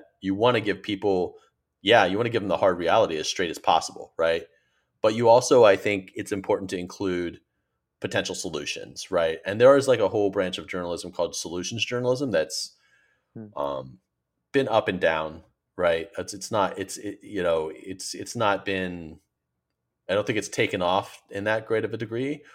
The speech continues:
Speaker 1: or it's been too focused only on solutions instead of really,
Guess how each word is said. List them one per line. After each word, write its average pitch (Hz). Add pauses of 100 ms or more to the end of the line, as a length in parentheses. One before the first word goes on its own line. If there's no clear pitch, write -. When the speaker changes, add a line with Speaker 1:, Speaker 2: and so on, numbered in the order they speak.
(120)
Speaker 1:
or 95
it's 95
been 98
too 117
focused 107
only 107
on 120
solutions 131
instead 95
of 92
really, 92